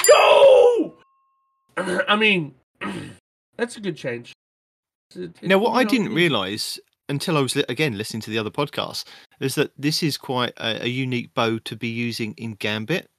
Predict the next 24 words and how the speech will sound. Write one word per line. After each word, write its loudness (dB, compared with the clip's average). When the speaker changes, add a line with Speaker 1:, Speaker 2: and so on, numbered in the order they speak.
Speaker 2:
This -4
is -6
the -8
Gambit -2
Invader's -4
bow. -2
So -2
they 4
were 2
all 4
getting -2
quite -4
excited -6
about -2
the -16
fact -4
that -6
it's -10
now -6
got -10
the -6
Archer's -8
Tempo, -6
which -12